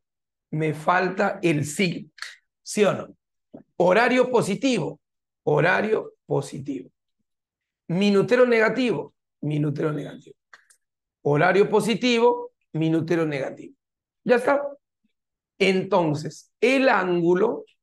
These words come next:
será menos once medios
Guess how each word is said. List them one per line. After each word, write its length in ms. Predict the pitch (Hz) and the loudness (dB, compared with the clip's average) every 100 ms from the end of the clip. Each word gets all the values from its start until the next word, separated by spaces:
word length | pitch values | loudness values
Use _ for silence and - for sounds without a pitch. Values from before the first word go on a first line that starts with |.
| _ _ _ | _ _ _
será 600 | - - 165 151 110 - _ _ _ _ _ _ _ - | -8 -2 0 0 -2 -10 _ _ _ _ _ _ _ -6
menos 840 | 151 180 247 269 226 180 143 - | -2 2 2 2 2 0 -2 -4
once 520 | 202 220 226 185 214 | 0 2 0 -2 0
medios 720 | 208 214 190 180 202 - - | 2 2 2 0 -2 -4 -16